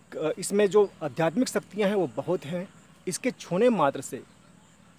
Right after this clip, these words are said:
काकचंडेश्वर में लिखा है कि इसके छूने मात्र से ब्रह्मा की सिद्धि हो जाती है,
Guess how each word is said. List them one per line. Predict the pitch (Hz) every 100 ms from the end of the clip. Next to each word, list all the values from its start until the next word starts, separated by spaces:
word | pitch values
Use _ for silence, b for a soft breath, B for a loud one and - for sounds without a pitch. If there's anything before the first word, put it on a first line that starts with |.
| _
काकचंडेश्वर | 185 - 185 185 196
में | 156
लिखा | 151 180
है | 185
कि | 196 202
इसके | - 208
छूने | - 185 233
मात्र | 233 233
से | -
ब्रह्मा | 220 143 160 202
की | 175
सिद्धि | 143 123
हो | 143 127
जाती | 113 -
है, | 139